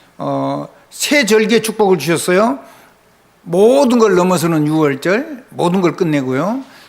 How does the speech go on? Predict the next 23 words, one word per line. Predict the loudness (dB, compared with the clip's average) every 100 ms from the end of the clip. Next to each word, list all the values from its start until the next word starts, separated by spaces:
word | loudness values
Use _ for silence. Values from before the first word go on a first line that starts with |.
| _ -4
그리고 | -2 -2
수장절, | -2 -2 0 2 0 0
사람을 | -4 -2 0 2 0 0 -4 -6 -6
담는 | -2 0 0 2 0 -2 -10 _ _ _ _ _ -8
굉장한 | -4 -2 -2 -4
축복을 | -8 -12
주죠. | -8
사는 | -4 -2 -2 -2
날 | -4
동안. | -6 -8 -6 -4 -6 -8 _ _ -20 -20 _ _ 0
그리고 | 2 4 4 4 0 -16 -20 -20 _ _
이거를 | -2 2 2
가지고 | 2 2 0
세계를 | 2 2 2 2 2
살릴 | 0 0 -2
수 | -2 -4
있는 | -2 -2 0 -2 -4 -8 -20 _
오순절의 | 0 0 2 2 2 0 0
성령의 | 0 0 0 0 -2 -4
충만함을 | -4 0 0 0 -4
주신 | -8 -8 -8
거죠. | -8 -14 -18 _ _ _ _ _ _ _ _ _ _ _ _ _ _ _ -8
자, | -2 -2 -4